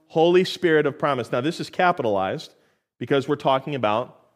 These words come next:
the third part of the Trinity. This is the seal that happens when you, by faith,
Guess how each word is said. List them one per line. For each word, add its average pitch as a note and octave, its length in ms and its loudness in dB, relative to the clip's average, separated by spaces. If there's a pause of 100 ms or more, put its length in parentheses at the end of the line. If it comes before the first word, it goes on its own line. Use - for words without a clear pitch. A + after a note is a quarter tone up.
(340)
the A#2+ 220 -2
third C3 300 -2
part C3+ 180 0
of C#3+ 60 -4
the D#3 80 -6
Trinity. G2 420 -6 (580)
This C#3 220 -2
is E3+ 140 2
the F3+ 100 2
seal F#3+ 320 2
that D3 120 2
happens D3 500 -2 (280)
when E3 380 0
you, E3 220 -2
by C#3 300 2
faith, C3+ 680 -4